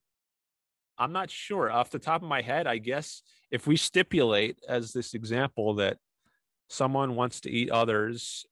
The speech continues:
and someone else wants to be eaten, and that's the only way they can achieve happiness or pleasure, I guess, sure,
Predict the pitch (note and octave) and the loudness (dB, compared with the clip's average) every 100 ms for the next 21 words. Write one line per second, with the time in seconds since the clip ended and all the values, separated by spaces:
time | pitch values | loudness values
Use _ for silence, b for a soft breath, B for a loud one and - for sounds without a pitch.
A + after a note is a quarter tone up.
0 | - G#2 G#2 G2+ G#2 G2 - - - _ | -6 -2 -2 -2 -6 -10 -12 -18 -20 _
1 | _ _ - - - - B2+ A#2+ A#2+ B2 | _ _ -20 -20 -18 -4 0 2 2 4
2 | B2 - - - C3+ A2+ C#3+ - - A2+ | 4 2 -4 -10 -4 0 0 -2 -8 -10
3 | F#2 C3+ E3 A#2 G#2 F2+ G#2 G#2 A2+ - | -2 0 0 -2 -4 -4 -8 -10 -10 -14
4 | _ _ _ _ _ _ _ _ B2 A2 | _ _ _ _ _ _ _ _ -4 0
5 | A2+ B2+ - - - _ _ - G#2+ A#2 | 2 2 -2 -10 -14 _ _ -14 -2 2
6 | C3+ C#3 A#2+ B2+ B2 B2+ - A2+ A2 - | 2 2 4 2 2 0 -4 -10 -12 -12
7 | - A#2 A#2 A2 - - _ _ _ _ | -8 -2 -2 -4 -10 -20 _ _ _ _
8 | _ - A#2+ - B2+ A2 - G#2 - C#3 | _ -4 -2 -2 -4 -6 -6 -8 -2 0
9 | D#3 A#2 A2 A#2 - _ _ G#2+ A#2+ D3+ | 4 4 2 -2 -10 _ _ -4 0 -2
10 | - - D3+ D3 | -2 -2 -2 -2